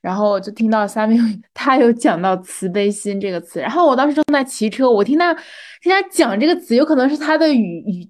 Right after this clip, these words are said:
语调吧，哎，我觉得，嗯，这个词是我今天觉得，嗯，很喜欢的一个词。然后刚刚听你讲这一段话，我会真的很感觉你好像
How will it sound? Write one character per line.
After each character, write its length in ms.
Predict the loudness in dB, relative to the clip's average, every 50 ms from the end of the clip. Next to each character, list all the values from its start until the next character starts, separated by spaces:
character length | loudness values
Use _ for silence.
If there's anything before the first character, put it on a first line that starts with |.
| _ -10 -10
语 60 | -4
调 260 | -2 0 2 2 2 2
吧， 80 | 0
哎， 180 | -2 -2 0 0
我 120 | 0 -2
觉 160 | -2 -4 -6
得， 80 | -6 -4
嗯， 420 | -2 -2 0 0 0 0 -2 -4 -8 _ _ _
这 140 | -6 -4 -2
个 100 | -2 -2
词 480 | -4 -8 -14 -12 -8 -8 -8 -8 -10 -12 _ _
是 180 | -14 -8 -6
我 160 | -4 -4 -4 -6
今 240 | -8 -10 -10 -8
天 200 | -6 -4 -4 -4
觉 120 | -6 -6 -6
得， 180 | -6 -6 -6 -6 -8
嗯， 160 | -8 -8 -8
很 160 | -8 -8 -8
喜 160 | -8 -6 -4 -4
欢 160 | -4 -4 -4
的 80 | -6
一 60 | -8 -10
个 80 | -12
词。 120 | -12 _ _ -20 -20 -20 -20 -20 -20 -10 -6
然 80 | -4 -2 0
后 100 | 2 2
刚 140 | 2 2 2
刚 120 | 2 0
听 240 | 0 0 0 0 0
你 300 | 0 0 0 -2 -6 -10
讲 320 | -6 -4 -2 -2 -2 -2 0
这 80 | 0
一 100 | 0 0
段 240 | 0 0 0 0 0
话， 220 | -2 0 0 0
我 140 | 0 -2 -2
会 100 | -2 -4
真 180 | -2 -2 0 0
的 120 | 0 -2
很 160 | -4 -8 -12 -8
感 280 | -4 -4 -2 -2 -4
觉 180 | -4 -4 -4 -4
你 120 | -4 -6
好 160 | -6 -6 -6 -6
像 300 | -6 -4 -4 -4 -6